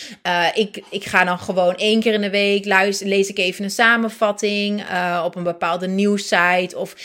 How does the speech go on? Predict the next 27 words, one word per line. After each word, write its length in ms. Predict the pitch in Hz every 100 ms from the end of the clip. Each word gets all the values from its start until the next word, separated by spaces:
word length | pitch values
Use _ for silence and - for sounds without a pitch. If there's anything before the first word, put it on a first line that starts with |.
| - -
dat 140 | 214
ik 80 | 226
gewoon 440 | - 226 214 240 208
wel 440 | 202 202 214 - _ _
een 80 | 208
beetje 300 | 196 202 202
op 120 | -
de 60 | 170
hoogte 380 | 165 165 - -
blijf. 260 | 127 143
Nu 140 | 202 202
weet 220 | 220 262
ik 80 | 262
inmiddels 640 | 220 180 196 247 214 -
ook 220 | 220 220
wel, 380 | 190 185 175 160
door 220 | 185 202
mij 160 | 214 196
te 100 | 196
omringen 480 | 185 180 196 196 170
met 140 | 165
heel 160 | 190 190
veel 160 | 185
boss 360 | 156 180 185 185
ladies, 400 | 175 160 156 -
dat 320 | 165 202 220
dit 220 | 220 202